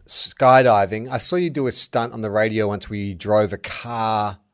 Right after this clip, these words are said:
with a, attached to a bungee cord off a platform. Have you always been, like,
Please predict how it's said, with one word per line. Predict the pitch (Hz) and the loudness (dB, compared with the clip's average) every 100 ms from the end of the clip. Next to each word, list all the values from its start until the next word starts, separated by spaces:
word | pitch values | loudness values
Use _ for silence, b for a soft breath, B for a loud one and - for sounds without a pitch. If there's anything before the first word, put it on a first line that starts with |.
| _ | _
with | 117 | -4
a, | 107 98 | -4 -4
attached | 110 120 - | -8 -6 -6
to | 117 | -6
a | |
bungee | 95 104 107 104 | -2 -2 -2 -6
cord | - 101 98 | -6 -4 -2
off | 98 | -6
a | 95 | -12
platform. | - - 117 123 - 104 82 - 123 b b b b b 147 | -14 -2 -2 -2 -10 -12 -12 -14 -20 b b b b b 0
Have | 160 | 2
you | 202 202 | 2 2
always | 175 180 185 143 | 4 6 4 2
been, | - 143 139 135 123 | -2 0 0 -4 -6
like, | 120 120 - - _ | -4 -6 -8 -18 _